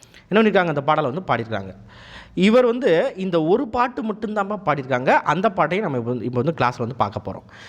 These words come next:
காவற்பெண்டு அப்ப புறநானூறுல எத்தனை பாட்டு பாடியிருக்காங்கன்னா, ஒரே ஒரு பாட்டு தான் பாடியிருக்காங்க. புறநானூறு பொறுத்த வரைக்கும் எட்டு தொகை நூல்கள்ல, அதாவது சங்க இலக்கியங்கள்ல எட்டு தொகை நூல்கள்ல ஒண்ணு தான் இந்த புறநானூறு அப்படிங்கிறது. புறம் சார்ந்த விஷயங்களை, அஹ், சொல்றது இந்த புறநானூறு அப்படிங்கிறது.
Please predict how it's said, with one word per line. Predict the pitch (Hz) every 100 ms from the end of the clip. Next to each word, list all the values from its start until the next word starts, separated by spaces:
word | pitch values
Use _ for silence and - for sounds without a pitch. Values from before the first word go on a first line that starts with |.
| - -
காவற்பெண்டு | 175 254 208 208 202
அப்ப | 294 208
புறநானூறுல | 165 202 233 226 220
எத்தனை | 196 220 214
பாட்டு | 202
பாடியிருக்காங்கன்னா, | 170 180 170 170 277
ஒரே | 165 190
ஒரு | 247 170
பாட்டு | 151 143
தான் | 143 190
பாடியிருக்காங்க. | 123 113 107 101 82 - - - - - - -
புறநானூறு | 220 285 330 285
பொறுத்த | 202 208 180
வரைக்கும் | 180 247
எட்டு | 269 180 277
தொகை | 285 247
நூல்கள்ல, | 185 151
அதாவது | 147 147 240
சங்க | 180 180 233
இலக்கியங்கள்ல | 190 190 175 165 208
எட்டு | 233 180
தொகை | 220 226
நூல்கள்ல | 185 170 151
ஒண்ணு | 208 165 135 147
தான் | 185
இந்த | 196
புறநானூறு | 127 139 143 135 139 123
அப்படிங்கிறது. | 110 113 196 494 - -
புறம் | - 262 330
சார்ந்த | 262 262 277
விஷயங்களை, | 190 190 175 170 349 - - -
அஹ், | 262 196 147
சொல்றது | 139 196 196 190 262
இந்த | 147 147
புறநானூறு | 139 135 143 127 131
அப்படிங்கிறது. | - 104 95